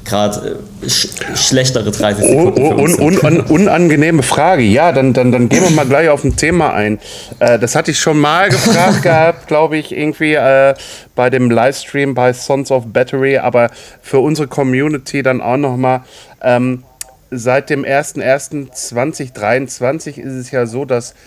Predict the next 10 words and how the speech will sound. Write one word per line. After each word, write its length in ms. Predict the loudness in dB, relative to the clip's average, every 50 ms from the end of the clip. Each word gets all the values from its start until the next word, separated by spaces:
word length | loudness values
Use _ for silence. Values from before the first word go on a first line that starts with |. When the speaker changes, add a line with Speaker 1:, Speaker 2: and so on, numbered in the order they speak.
| -20 -20 -20 _ _ -20 -14
Speaker 2:
große, 720 | -6 -2 0 0 0 0 -2 -2 0 0 2 0 -2 -2 -4
äh, 680 | -2 0 2 2 4 4 2 2 0 -2 0 0 0 0
ähm, 200 | -2 -4 -8 -10 -14 -20 -20 -20 -20 _ _ -18 -14
Plattformen, 960 | -6 -4 -4 -6 -6 -10 -6 -2 0 0 0 0 -2 -4 -6 -8 -8 -10 -10
wo 180 | -8 -8 -8 -8
du 160 | -8 -10 -8
deine 320 | -6 -4 -4 -4 -4 -6
Produkte 580 | -10 -12 -14 -16 -16 -10 -10 -10 -10 _ -14 -14
selber 280 | -8 -8 -6 -6 -6 -8
verkaufst, 800 | -8 -10 -14 -14 _ _ -6 -4 -2 0 0 -2 -4 -10 -16